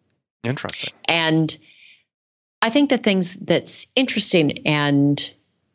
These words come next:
Speaker 2: sort of inspiring about the book is how he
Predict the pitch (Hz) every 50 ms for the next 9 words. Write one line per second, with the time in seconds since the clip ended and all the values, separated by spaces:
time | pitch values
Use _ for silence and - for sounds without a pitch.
0 | _ _ _ _ _ - - - - 208 190 170 165 156 143 - - - - -
1 | 156 151 151 151 147 143 135 131 - - 143 139 - - - - 151 147 147 -
2 | 135 - 143 135 131 - - - 165 - - - 156 165 170 165 165 156 - -
3 | 196 185 180 180 180 180 180 180 175 - -